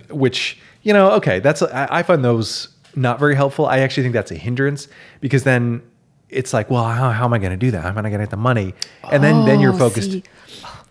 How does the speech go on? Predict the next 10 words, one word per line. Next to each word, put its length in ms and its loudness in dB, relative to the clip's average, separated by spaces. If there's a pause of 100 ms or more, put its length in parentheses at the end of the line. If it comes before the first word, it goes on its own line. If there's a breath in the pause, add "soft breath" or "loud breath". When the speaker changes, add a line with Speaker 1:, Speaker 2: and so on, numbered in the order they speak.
(180)
Speaker 1:
on 140 0
that. 420 0
Whereas 400 4
Speaker 2:
Dis-, 140 -10
Speaker 1:
I 140 0
Speaker 2:
disagree, 380 -10
disagree, 320 -10
disagree. 300 -12
I'm 80 -10
excited. 400 -10